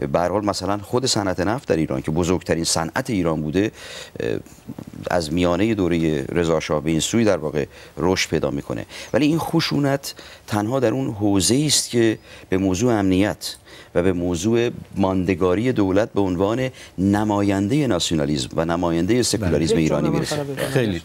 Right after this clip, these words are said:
Speaker 2: من، من کاملاً موافقم، ولی همین، ام، امری که گفتی که روسیه می‌تونست دخالت بکنه یا دخالت کرد عملاً،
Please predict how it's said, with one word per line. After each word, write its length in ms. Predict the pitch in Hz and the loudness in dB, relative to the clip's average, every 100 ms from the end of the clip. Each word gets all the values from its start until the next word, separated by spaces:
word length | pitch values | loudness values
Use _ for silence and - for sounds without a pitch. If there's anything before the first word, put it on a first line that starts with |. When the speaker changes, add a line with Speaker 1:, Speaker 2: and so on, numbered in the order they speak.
| - - - | -12 -16 -2
Speaker 2:
من، 120 | 160 | 0
من 160 | 180 185 | 2 0
کاملاً 240 | 180 185 | 0 0
موافقم، 480 | 202 196 180 175 147 | 2 2 2 0 2
ولی 180 | 151 180 | 2 2
همین، 440 | 175 208 202 175 | 0 0 2 2
ام، 280 | 156 143 143 170 | 2 2 0 0
امری 260 | 156 170 | -2 0
که 120 | 160 151 | 0 0
گفتی 300 | 147 - 147 | 0 -2 -2
که 180 | 147 | 0
روسیه 300 | 139 139 - | 2 0 2
می‌تونست 380 | 156 151 147 131 | 0 0 -2 -2
دخالت 360 | 139 143 139 135 | -2 0 0 0
بکنه 300 | 143 139 135 | -2 -2 0
یا 100 | 135 | 2
دخالت 400 | 131 143 147 185 | 2 2 0 2
کرد 160 | 165 | 0
عملاً، 420 | 143 131 127 143 | -2 -2 0 0